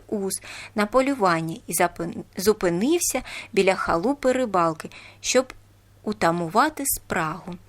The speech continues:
Дівчина вийшла до мисливців із водою, і вони одразу побачили, що вона дуже вродлива. А один із баронових друзів сказав: "Бароне,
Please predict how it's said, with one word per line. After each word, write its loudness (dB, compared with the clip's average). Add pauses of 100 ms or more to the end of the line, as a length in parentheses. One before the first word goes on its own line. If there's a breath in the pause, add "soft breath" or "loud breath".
(480 loud breath)
Дівчина 2
вийшла 2
до 2
мисливців -2
із -4
водою, -4
і -6
вони 0
одразу 0
побачили, 0
що -4
вона -6
дуже 0
вродлива. -4 (560 loud breath)
А 4
один 2
із 0
баронових 2
друзів 0
сказав: -2 (360 loud breath)
"Бароне, 4